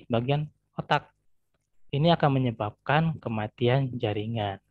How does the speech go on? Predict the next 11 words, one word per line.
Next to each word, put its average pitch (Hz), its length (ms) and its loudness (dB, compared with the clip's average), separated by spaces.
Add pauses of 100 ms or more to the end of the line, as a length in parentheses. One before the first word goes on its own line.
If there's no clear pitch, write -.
(160)
kematian 98 400 -4
sel 214 640 6 (880)
yang 143 320 4
irreversible, 120 1040 0 (400)
ya, 104 160 -6 (880)
kematian 127 560 4
jaringan 110 400 0
sel, 90 400 -8
ya. 127 160 -2 (480)
Inilah, 165 320 8
eh, 135 380 4